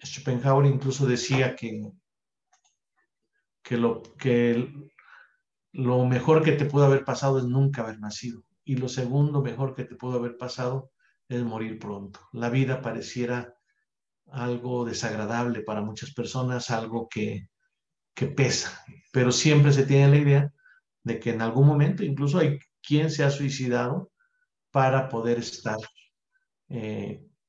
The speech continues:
en esa otra dimensión, ¿no? Hay quien empi-, espera que morir para poder pasar a esa otra dimensión,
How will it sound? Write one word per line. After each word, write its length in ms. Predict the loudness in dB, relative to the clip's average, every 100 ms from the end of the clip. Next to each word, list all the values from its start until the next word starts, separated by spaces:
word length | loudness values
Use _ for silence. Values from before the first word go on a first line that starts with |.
| _ _ -10
en 140 | -4 -2
esa 280 | -2 -2 -6
otra 520 | -6 -6 -8 -10 -14
dimensión, 720 | -8 -4 -2 -2 -6 -6 -6 -6
¿no? 260 | -8 -10 -10 _ -20 -20 _
Hay 120 | -6
quien 380 | -4 -6 -2 2
empi-, 420 | 2 0 -2 0
espera 540 | 0 -2 2 4 4 2
que 420 | 0 -4 -4 -10 _ _ _ _ _ _
morir 460 | -2 2 6 6 4 0 -10 -6
para 260 | -4 -2 0
poder 280 | 2 2
pasar 400 | 2 -2 0 0 -2
a 180 | -2
esa 240 | -2 -2 -4
otra 220 | -4 -6
dimensión, 500 | -6 -8 -10 -12 -12